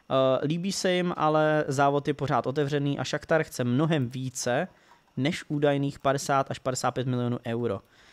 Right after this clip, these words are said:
Myslím, že Arsenal je pro ně ideální místo. Premier League, ambiciozní projekt, mladý hráči a vynikající manažer.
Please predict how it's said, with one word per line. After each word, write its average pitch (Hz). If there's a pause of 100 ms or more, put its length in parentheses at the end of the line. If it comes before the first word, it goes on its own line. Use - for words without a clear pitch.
(200)
Myslím, 185
že 143
Arsenal 147
je 139
pro 139
ně 135
ideální 127
místo. 117
Premier 151
League, 143
ambiciozní 131
projekt, 143
mladý 131
hráči 131
a 120
vynikající 123
manažer. 98